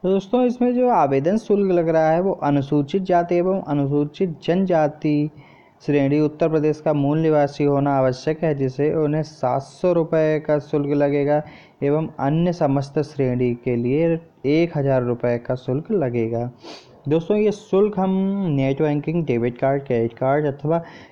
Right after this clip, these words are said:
स्टेट बैंक ऑफ इंडिया के चालान के माध्यम से जमा कर सकते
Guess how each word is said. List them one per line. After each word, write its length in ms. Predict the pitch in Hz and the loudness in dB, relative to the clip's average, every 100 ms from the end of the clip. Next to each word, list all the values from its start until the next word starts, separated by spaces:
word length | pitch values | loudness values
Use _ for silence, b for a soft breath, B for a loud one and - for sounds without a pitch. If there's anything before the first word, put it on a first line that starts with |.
| B | B
स्टेट 380 | - - 190 208 | -6 0 2 4
बैंक 280 | 202 175 165 | 2 0 0
ऑफ 180 | 156 147 | 0 0
इंडिया 320 | 143 135 127 | 0 0 0
के 140 | 170 | -2
चालान 600 | 190 - 127 127 143 185 | -4 -2 0 2 2 0
के 220 | 185 151 135 | 0 0 2
माध्यम 640 | 131 127 127 - 139 131 | 0 -2 -4 -6 -2 -2
से 380 | 127 131 139 175 | -2 0 0 0
जमा 480 | 147 127 123 143 196 208 _ b b b b _ | 0 -2 0 0 -2 -4 _ b b b b _
कर 160 | 147 147 | 0 0
सकते 680 | 147 127 - - 143 165 | -2 -10 -10 -8 -2 -2